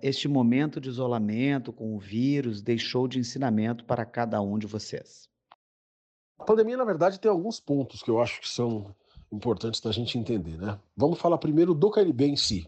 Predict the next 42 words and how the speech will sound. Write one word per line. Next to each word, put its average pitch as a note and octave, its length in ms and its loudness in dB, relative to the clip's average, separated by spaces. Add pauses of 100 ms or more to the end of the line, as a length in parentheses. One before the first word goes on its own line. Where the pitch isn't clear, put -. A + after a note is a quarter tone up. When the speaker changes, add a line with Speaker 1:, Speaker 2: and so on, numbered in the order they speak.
Speaker 2:
né? A#2+ 180 -2
Pra A2 160 -6
gente A#2 260 -6
botar A2 300 0
o B2 60 4
K C3 100 4
L B2 120 4
B B2+ 100 0
no C3+ 100 -2
contexto. A2+ 540 -4 (1120)
Quando F#3 180 6
o - 20 8
K A3 80 4
L G#3+ 100 4
B F#3+ 80 2
fez F3+ 220 2
vinte G3 320 4
anos, G3+ 180 4
em D#3 60 2
dois D3+ 160 2
mil E3 100 0
e D#3 40 -2
vinte, F3+ 260 -4
nós D#3+ 180 2
nos E3+ 120 -6
planejamos E3 520 2
pra E3+ 140 -2
fazer D3+ 180 2
uma D#3 220 0
grande F3+ 420 2
turnê D#3+ 540 0 (120)
de A2+ 140 -8
celebração E3 680 4
dos D3 140 -2
vinte D3 280 -6
anos. E2 480 -10
A A#2+ 100 -2
turnê C3 240 2
já C#3+ 100 2
tinha C#3+ 200 -2
data C#3 440 0
de, C3 280 -2